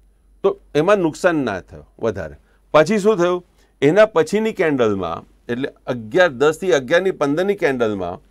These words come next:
તમે જુઓ તો છસો બેતાલીસ તેતાલીસ ગઈ અને નીચેમાં છસો તેર આવી, એટલે છસો સત્તરની નીચે બંધ આપી દીધું તમને. વાત પતી ગઈ, એક્ઝિટ તો કમ્પ્લીટ જ છે, પણ તમારું જોખમ પાંચ દસ પોઇન્ટ અને બ્રોકરેજનું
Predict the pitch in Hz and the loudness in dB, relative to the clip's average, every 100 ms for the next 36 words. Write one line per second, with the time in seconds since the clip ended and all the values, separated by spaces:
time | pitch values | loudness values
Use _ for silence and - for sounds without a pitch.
0 | _ _ - 165 185 147 190 185 175 127 | _ _ -2 0 0 0 -2 -2 -2 -4
1 | 123 156 131 127 156 170 156 160 170 180 | -2 -2 -2 -2 -6 -4 -4 0 0 0
2 | 147 190 180 - _ _ - 156 170 151 | -2 -2 -2 -4 _ _ -2 0 2 2
3 | 151 175 165 156 113 - 120 123 135 131 | 0 0 -2 -2 -8 -6 -4 0 2 0
4 | 131 _ _ _ _ _ _ _ 117 113 | -2 _ _ _ _ _ _ _ -8 -6
5 | 117 113 127 135 143 143 139 135 156 143 | -8 -8 -8 -6 -4 -4 -4 -4 -4 -4
6 | 151 143 139 147 143 143 139 131 131 120 | -2 -2 -2 -8 -8 -8 -6 -6 -8 -12
7 | _ _ _ _ _ 113 139 - 143 165 | _ _ _ _ _ -2 0 -2 -4 -6
8 | 165 143 107 95 131 127 123 123 151 160 | -6 -4 -6 -4 -6 -6 -6 -6 -6 -4
9 | 160 - 147 147 _ _ - 160 151 135 | -6 -4 -10 -10 _ _ -6 -6 -4 -4
10 | 156 117 113 117 - 170 156 117 110 95 | -4 -4 -6 -8 -10 -12 -10 -10 -8 -8
11 | 107 - 113 127 110 190 _ 98 101 98 | -8 -8 -10 -10 -12 -14 _ -8 -6 -6
12 | - 73 73 - 78 | -8 -14 -18 -20 -20